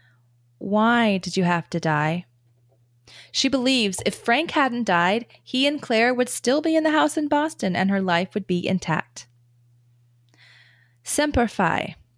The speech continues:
who was constant? Claire to Jamie, Jamie to Claire and to Bree, Roger to Bree, and Bree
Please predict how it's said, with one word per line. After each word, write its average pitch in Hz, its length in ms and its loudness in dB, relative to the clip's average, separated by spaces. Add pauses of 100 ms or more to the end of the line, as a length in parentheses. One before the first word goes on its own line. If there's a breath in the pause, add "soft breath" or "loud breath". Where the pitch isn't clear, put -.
(180)
who 277 220 2
was 233 380 2
constant? - 760 -8 (320)
Claire 180 580 0 (1000)
to 208 100 -10
Jamie, 175 480 0 (1000)
Jamie 233 540 0 (1080)
to - 120 -14
Claire 190 500 -2 (140)
and 247 520 0 (280)
to - 100 -14
Bree, 165 400 -6 (880 soft breath)
Roger 220 580 0 (800)
to - 80 -6
Bree, 180 380 0 (580 loud breath)
and 240 300 2
Bree 220 420 2